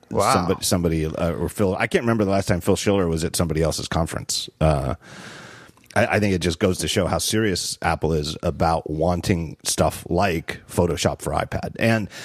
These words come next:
Speaker 2: the, it's funny 'cause The Verge had a really great hands-on preview. They got, you know, they got to play with, it's, it's not coming out till quote unquote twenty nineteen. So who knows if that means early twenty nineteen or later twenty nineteen.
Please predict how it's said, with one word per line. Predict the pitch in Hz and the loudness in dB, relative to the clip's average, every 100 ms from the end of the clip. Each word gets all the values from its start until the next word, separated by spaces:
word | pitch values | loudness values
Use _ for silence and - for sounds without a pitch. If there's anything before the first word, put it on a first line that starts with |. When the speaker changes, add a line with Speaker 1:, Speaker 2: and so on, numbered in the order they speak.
| - - | -10 0
Speaker 2:
the, | 123 131 | 2 4
it's | 117 - | 0 -2
funny | - 151 113 | 0 2 2
'cause | 107 | 2
The | 95 | 2
Verge | 104 143 151 | 2 0 2
had | 117 | 2
a | 92 | 2
really | 92 92 | 2 2
great | 85 98 98 | 0 0 0
hands-on | - 104 98 95 85 80 | 0 0 2 0 0 -2
preview. | - 101 90 73 69 | 2 2 2 0 0
They | 82 | 0
got, | 85 80 - | 0 -2 -4
you | 82 | -4
know, | 78 76 | -4 -2
they | 85 | -2
got | 80 | -2
to | - | -4
play | - 90 | 0 2
with, | 92 | 2
it's, | 92 - | -2 -4
it's | 87 92 | -4 0
not | 120 | 0
coming | - 131 | 2 0
out | 104 98 | 0 0
till | - 85 | 0 -2
quote | - 98 92 | 0 0 2
unquote | 85 85 | 0 -2
twenty | - 90 87 | 0 0 0
nineteen. | 80 71 90 73 69 | 0 0 0 0 -2
So | 69 | 0
who | 76 | 0
knows | 76 73 | 0 -2
if | 73 | -2
that | 73 | -2
means | 69 73 | 0 0
early | 73 76 76 | 0 0 0
twenty | - 78 | -2 0
nineteen | 73 67 - 71 65 | 0 -2 -2 -2 -2
or | 69 | 0
later | 76 78 78 | 2 2 0
twenty | - 76 71 | -2 -2 -2
nineteen. | 71 71 - 67 | -2 -2 -2 -2